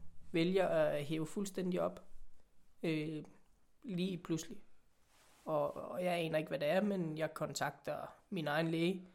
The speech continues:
som så sender mig videre straks til, ja, Odense, eller O H, øh, til øre-næse-hals-afdelingen derinde. Og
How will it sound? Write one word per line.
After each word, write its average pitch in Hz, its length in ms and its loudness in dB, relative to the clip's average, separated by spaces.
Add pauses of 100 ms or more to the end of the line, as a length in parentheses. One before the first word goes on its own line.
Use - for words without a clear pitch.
(400)
som 151 720 2
så - 140 -4
sender 160 260 0
mig 156 160 -4
videre 175 260 2
straks - 340 0
til, 143 420 -8 (1300)
ja, 147 360 -4
Odense, 185 380 0 (300)
eller 170 220 -4
O 170 200 0
H, 185 240 0 (880)
øh, 151 540 0 (280)
til 175 140 -2
øre-næse-hals-afdelingen 165 1000 2
derinde. 165 340 0 (1000)
Og 170 100 -6